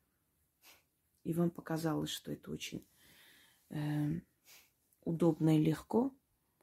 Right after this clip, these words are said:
или если вы прочитали там отзывы, порой отзывы на таких форумах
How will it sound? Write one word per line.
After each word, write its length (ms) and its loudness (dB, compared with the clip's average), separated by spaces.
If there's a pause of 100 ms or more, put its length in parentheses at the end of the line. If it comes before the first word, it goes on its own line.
(720)
или 200 8
если 360 6
вы 260 4
прочитали 680 -6
там 280 -2
отзывы, 440 0
порой 480 -2 (880)
отзывы 440 2
на 160 0
таких 420 -6
форумах 680 2